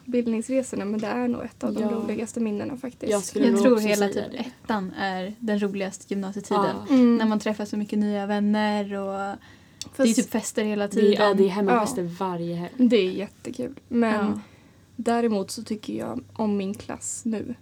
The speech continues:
Speaker 1: mycket mer än vad jag gjorde i ettan.
Speaker 3: Mm.
Speaker 2: Ja.
Speaker 1: Ehm.
Speaker 2: Just det, det tänkte jag fråga dig, vilken klass du gillade bäst.
Speaker 3: Nej, men gud.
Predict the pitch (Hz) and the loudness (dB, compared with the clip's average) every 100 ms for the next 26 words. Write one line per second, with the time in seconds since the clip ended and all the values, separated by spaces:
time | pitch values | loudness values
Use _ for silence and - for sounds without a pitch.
0 | - 233 - - 208 202 - 127 120 120 | -6 -6 -6 -6 -6 -6 -6 -6 -4 -6
1 | 240 - - - - 247 233 220 233 214 | -6 -10 -12 -12 -10 -2 2 4 4 4
2 | 214 220 202 196 208 - - 277 254 - | 2 0 -2 -4 -6 -10 -4 0 0 0
3 | 214 233 196 190 202 196 - - 175 190 | -4 -4 -4 -6 -6 -6 -8 -12 -14 -14
4 | 165 - - 196 196 - 220 233 269 | -14 -16 -14 -14 -8 0 4 10 10